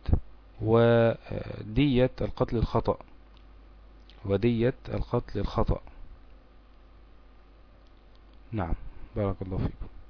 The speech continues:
فالقول لا يطلق على إطلاقه، وإنما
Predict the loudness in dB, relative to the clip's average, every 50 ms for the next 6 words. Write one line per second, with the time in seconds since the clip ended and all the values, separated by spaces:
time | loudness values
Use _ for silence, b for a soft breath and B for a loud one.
0 | -20 -20 -20 -20 -20 -20 -20 -20 -20 b b b b b b -14 -12 -2 2 2
1 | 2 4 4 4 4 4 6 6 4 2 2 0 -4 -6 -8 -8 -8 -8 -10 -12
2 | -12 -12 0 6 6 8 8 6 4 4 4 4 2 2 2 0 0 4 4 4
3 | 4 4 2 2 0 -2 -8 -12 -16 -16 -14 -14 -12 -12 -12 -6 2 6 6 6
4 | 6 4 4 6 6 6 4 2 0 0 0 0 0 0 0 0 -2